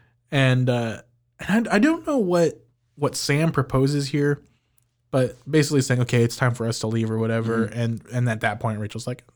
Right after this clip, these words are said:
Speaker 1: "No, they can stay." I love, I love dogs. I love dogs. <laughs> Um,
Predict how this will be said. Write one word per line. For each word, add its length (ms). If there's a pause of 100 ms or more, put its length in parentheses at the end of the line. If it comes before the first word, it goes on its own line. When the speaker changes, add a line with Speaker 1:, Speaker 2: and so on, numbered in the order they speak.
(140)
Speaker 1:
"No, 320
they 180
can 200
stay." 440 (1600)
I 160
love, 440 (160)
I 80
love 280
dogs. 440 (1080)
I 160
love 280
dogs. 460
<laughs> 840
Um, 560